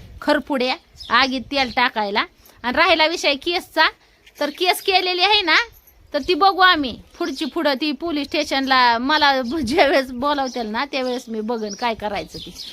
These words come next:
सुरुवात कुठून झाली, कुठनं नाही, मी केली ती सुरुवात, मी केली ती सुरुवात. तर कालचा भांडण,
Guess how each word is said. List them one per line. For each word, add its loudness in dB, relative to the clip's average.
सुरुवात 4
कुठून -2
झाली, 2
कुठनं -6
नाही, 0
मी 2
केली -6
ती -6
सुरुवात, -6
मी -2
केली -4
ती -4
सुरुवात. 0
तर -2
कालचा 6
भांडण, 4